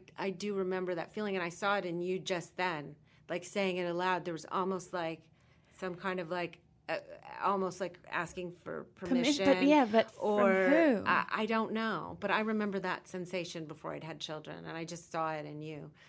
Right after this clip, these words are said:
Speaker 1: And I, I don't know what that is. It's almost, I don't, I'm not sure what that is,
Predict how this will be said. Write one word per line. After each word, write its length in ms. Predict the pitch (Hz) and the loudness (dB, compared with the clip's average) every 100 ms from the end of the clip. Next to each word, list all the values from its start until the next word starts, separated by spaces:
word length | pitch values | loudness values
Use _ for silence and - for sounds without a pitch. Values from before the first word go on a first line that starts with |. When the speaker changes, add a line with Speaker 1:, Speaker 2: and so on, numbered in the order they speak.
| - - | -20 -10
Speaker 1:
And 320 | 160 156 151 - - - _ _ - | -8 -8 -10 -14 -20 -20 _ _ -18
I, 160 | - 175 - | -10 -10 -8
I 40 | |
don't 140 | 196 233 | -6 -6
know 100 | 220 | -6
what 220 | 180 196 | -6 -6
that 180 | 143 - | -6 -6
is. 220 | - 151 | -8 -10
It's 120 | 160 170 | -12 -10
almost, 460 | 170 170 165 - _ _ _ _ _ _ _ _ _ _ - - _ - | -10 -10 -12 -18 _ _ _ _ _ _ _ _ _ _ -20 -20 _ -20
I 60 | - - | -20 -18
don't, 120 | 220 | -14
I'm 120 | - | -10
not 200 | 208 190 | -8 -8
sure 240 | - 190 170 | -8 -6 -6
what 180 | 156 - | -6 -8
that 180 | 151 | -8
is, 280 | 143 143 143 | -8 -10 -12